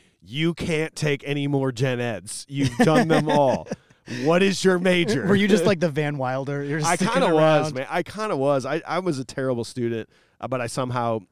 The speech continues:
Speaker 1: hustled my way through it and just did what I had to do to. I found out that if I was an English major,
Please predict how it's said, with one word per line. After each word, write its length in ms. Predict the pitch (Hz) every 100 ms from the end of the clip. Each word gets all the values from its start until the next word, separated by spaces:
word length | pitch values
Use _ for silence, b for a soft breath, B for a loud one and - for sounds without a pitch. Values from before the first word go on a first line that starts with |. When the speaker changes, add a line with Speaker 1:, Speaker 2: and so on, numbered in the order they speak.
| _ _ _ -
Speaker 1:
hustled 360 | 123 - 120
my 140 | 110 107
way 120 | 107
through 280 | - 113 110
it 60 | 101
and 100 | 104
just 200 | 104 - 95 90
did 160 | 113
what 120 | 104
I 40 | 98
had 180 | 107 92
to 60 |
do 220 | 85 101 98
to. 160 | 85 b b b b
I 140 | - 147
found 320 | 170 165 160
out 200 | 151 117
that 140 | 131
if 180 | 123 120
I 140 | 120 123
was 200 | 123 120
an 100 | 123
English 340 | 135 113 -
major, 460 | 104 101 101 98